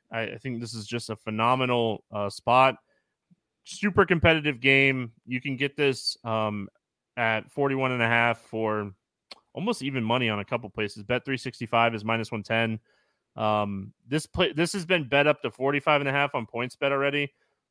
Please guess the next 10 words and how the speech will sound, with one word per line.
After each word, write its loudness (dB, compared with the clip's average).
Forty-one 2
and 0
a 2
half, 0
minus -4
one -6
fifteen -4
on -2
DraftKings. -2
So, -4